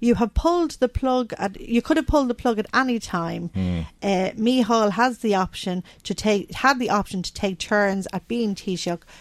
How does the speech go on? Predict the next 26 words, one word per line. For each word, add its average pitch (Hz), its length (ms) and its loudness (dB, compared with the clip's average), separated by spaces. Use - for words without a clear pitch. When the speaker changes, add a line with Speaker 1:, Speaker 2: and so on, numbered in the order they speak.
Speaker 1:
but 190 160 0
declined." 160 880 -6
Speaker 2:
Well, 117 380 0
yeah. 120 400 4
Uh, 113 280 6
Thomas 120 260 4
Byrne 123 200 6
says 110 220 4
they 110 100 2
don't 123 200 4
have 113 120 4
the 110 100 4
option 117 260 2
at 107 80 0
the 101 40 -2
moment 110 320 4
because 107 600 2
of, 98 680 0
uh, 101 400 2
the 90 160 -2
challenges, 113 680 2
uh, 104 180 2
that 101 340 0
we 101 80 -2
face 104 400 -2
as 98 480 2